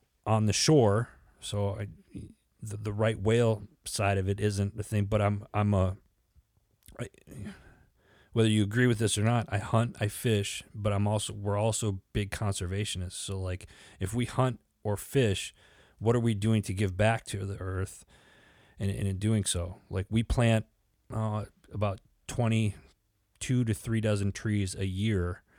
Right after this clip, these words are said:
on our family properties and stuff. So if we, if we, uh, log.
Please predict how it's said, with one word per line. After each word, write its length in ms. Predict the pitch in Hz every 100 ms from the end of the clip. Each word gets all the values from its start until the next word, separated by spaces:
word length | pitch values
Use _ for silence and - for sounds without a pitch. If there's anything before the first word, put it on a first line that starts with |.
| _ - _
on 180 | 101 101
our 120 | 90
family 340 | - 101 95 92
properties 560 | 104 98 98 92 90
and 100 | 98
stuff. 260 | - 90 90
So 180 | - 90
if 120 | 95
we, 320 | 101 101 95
if 180 | 95 -
we, 600 | 101 98 98 98 92 92
uh, 480 | 104 95 92 92 90 - _ _ _ _ _ _ _ _ _ -
log. 520 | 104 98 101 104 107